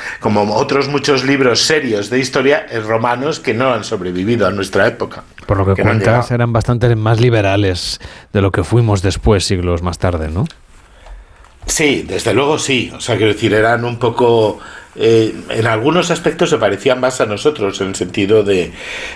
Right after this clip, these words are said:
Speaker 1: de, bueno, de que cada quien lo que haga en su casa, pues, eh, bien está hecho, siempre y cuando no genere escándalo. Aunque también decían que, que, por ejemplo, dice, eh, "Secreto de ricos no se puede guardar".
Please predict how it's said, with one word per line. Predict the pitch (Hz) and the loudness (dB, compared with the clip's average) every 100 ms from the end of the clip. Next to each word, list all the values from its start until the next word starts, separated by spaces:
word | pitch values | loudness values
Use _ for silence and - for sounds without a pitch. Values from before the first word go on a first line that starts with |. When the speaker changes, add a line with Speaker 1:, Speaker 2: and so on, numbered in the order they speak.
| - | -2
Speaker 1:
de, | 95 | 0
bueno, | 92 117 104 | 2 2 0
de | 98 | 0
que | - 92 | -2 0
cada | 104 92 | 0 0
quien | 131 120 | 0 0
lo | 120 | 0
que | 123 | 0
haga | 120 | 0
en | 120 | -2
su | 117 120 | -4 0
casa, | 127 120 135 135 | 0 2 2 0
pues, | 101 92 87 85 - | 0 0 0 -2 0
eh, | 87 85 82 82 80 - - - - - | 2 2 2 0 -4 -10 -20 -20 -20 -4
bien | 110 104 | -2 -2
está | 107 - 120 | -2 0 0
hecho, | 135 101 | 0 -4
siempre | 110 101 101 | -4 -2 0
y | |
cuando | 107 104 127 | 2 2 2
no | 127 104 | 0 -2
genere | 107 98 92 | -2 -2 -2
escándalo. | 90 - 147 156 - - - - - | -2 0 0 -2 -6 -8 -16 -14 -6
Aunque | 147 151 | -2 0
también | 147 117 117 131 | 0 0 -2 0
decían | 139 - 139 135 139 - - - - | 0 2 2 2 0 -12 -20 -20 -6
que, | 120 110 104 101 | -2 0 0 -2
que, | - 98 98 95 | 0 0 2 2
por | - 95 | 0 -2
ejemplo, | 113 117 110 | -2 0 0
dice, | 107 117 104 101 87 98 69 | 0 2 2 2 0 -4 -6
eh, | - | -6
"Secreto | - 127 117 131 139 | -2 -2 0 -2 0
de | 135 | 2
ricos | 123 131 127 143 | 2 0 0 0
no | 131 | 0
se | 117 | -2
puede | 117 117 | 2 2
guardar". | 95 92 104 139 - | 2 0 2 0 -2